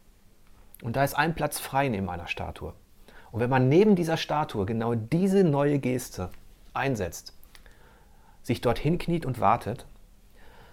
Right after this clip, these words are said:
wird man Augenblicke später von einem Drachen abgeholt und auf die andere Seite gebracht und kann ein komplett neues Gebiet erforschen.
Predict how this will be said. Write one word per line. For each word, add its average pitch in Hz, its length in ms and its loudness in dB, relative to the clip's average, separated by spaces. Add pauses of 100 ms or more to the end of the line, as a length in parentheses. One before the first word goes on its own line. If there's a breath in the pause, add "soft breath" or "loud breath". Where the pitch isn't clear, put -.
(480 soft breath)
wird 131 260 2
man 180 320 0 (600)
Augenblicke 160 480 6
später 160 560 0 (640)
von 120 220 -6
einem 107 300 -2 (960)
Drachen 151 340 2
abgeholt 120 580 0
und 113 100 -6
auf - 120 -4
die - 140 -6
andere 107 220 0
Seite 113 360 4
gebracht 101 540 -2
und 110 320 -8
kann 117 220 -2
ein - 120 -8
komplett - 540 -2
neues 113 380 -2
Gebiet 101 260 -2
erforschen. 87 540 -8